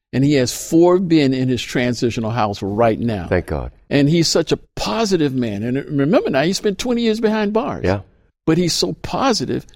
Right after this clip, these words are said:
Speaker 1: And one of the reasons why is he has purpose in life. And that's what we do with United Prison Ministries International. We're concerned with helping men find purpose in life. One of the programs that we're launching this year is called P rep,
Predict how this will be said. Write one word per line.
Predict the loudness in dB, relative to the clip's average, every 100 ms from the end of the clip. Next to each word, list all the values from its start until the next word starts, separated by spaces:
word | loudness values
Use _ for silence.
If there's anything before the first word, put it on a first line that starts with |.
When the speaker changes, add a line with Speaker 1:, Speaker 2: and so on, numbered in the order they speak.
| -6
Speaker 1:
And | 0
one | 2 4
of | 2
the |
reasons | 2 2 0 -4
why | -2 -2 -2
is | -2 -2
he | -2 -4
has | -2 -2 -4
purpose | -10 0 0 2 -4 -4
in | -6 -4
life. | -2 -2 -4 _ _ _ _ -2
And | 2
that's | 2 2
what | 0
we | 2 2
do | 4 2 0 -6 _
with | -2 -2
United | 0 0 2 0 0
Prison | -2 0 0
Ministries | 0 -2 -2 -4 -2
International. | -2 0 0 0 -2 -2 -2
We're | 0 2 2
concerned | 2 -4 -2 -2 0
with | 0 -4 _ _ _ 0
helping | 0 2 0 2
men | 2 0
find | 0 -2 -2 -4 -4
purpose | 0 0 0 -4
in | -2 0
life. | 0 -2 -8 _ _ _ -4
One | 2 4
of |
the | 2
programs | 2 2 2 2 4
that | 4
we're | 4 2
launching | 2 4 2 2 0 2
this | 2 0 2
year | 0 2
is | 0
called | -2 0 0 -2 -8 _ _ _ _ -8
P | 2 2 2
rep, | 0 2 2 0